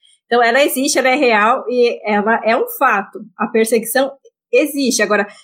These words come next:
se posso denominar como cristofobia, aí eu já não, aí eu já não vou dizer que, que,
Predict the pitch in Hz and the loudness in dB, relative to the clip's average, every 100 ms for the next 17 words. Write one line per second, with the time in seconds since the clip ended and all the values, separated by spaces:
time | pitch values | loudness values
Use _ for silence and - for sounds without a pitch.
0 | _ - - 254 - - 254 285 247 240 | _ -10 -2 -2 -2 0 2 2 2 2
1 | 226 220 208 214 220 208 233 233 214 202 | 2 2 2 2 2 2 0 -2 -2 -2
2 | 175 226 277 208 165 - 202 226 247 247 | -4 -4 -2 -4 -4 -4 -2 0 0 2
3 | 254 240 254 247 240 226 - 208 262 247 | 0 0 -2 0 0 -2 -2 0 0 0
4 | 240 247 247 214 254 233 240 226 277 - | 2 2 2 0 -4 0 2 2 2 -6
5 | - 240 226 208 196 208 - - 214 | -8 -6 -4 -4 -6 -10 -16 -12 -8